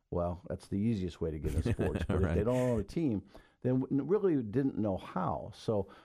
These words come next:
Speaker 1: what we looked at was things that, where do you get into the sports industry? And, uh, sat down with a gentleman that came in from Ole Miss,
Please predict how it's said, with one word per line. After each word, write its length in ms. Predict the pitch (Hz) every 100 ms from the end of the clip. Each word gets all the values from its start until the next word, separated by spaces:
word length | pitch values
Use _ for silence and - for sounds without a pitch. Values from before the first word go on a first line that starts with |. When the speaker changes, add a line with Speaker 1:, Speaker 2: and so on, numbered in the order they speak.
| _ -
Speaker 1:
what 160 | 127
we 120 | 135 123
looked 260 | 185 -
at 240 | 120 110 101
was 240 | 101 -
things 580 | 127 117 113 95 - - -
that, 460 | 95 110 101 98 - _ _ _ -
where 340 | 104 120 131
do 100 | 123
you 140 | 101 104
get 240 | 101 110
into 280 | 107 107 110
the 100 | 85
sports 540 | - - 101 90 - - -
industry? 640 | 101 87 - - 78 69
And, 280 | 85 85 80 - _ _ _
uh, 160 | - 92
sat 260 | - 127 113
down 200 | 117 113
with 160 | 95
a 40 | 90
gentleman 340 | 101 113 113
that 80 | 107
came 180 | 110 104
in 120 | 110
from 180 | 101 95
Ole 160 | 98
Miss, 460 | 95 104 127 -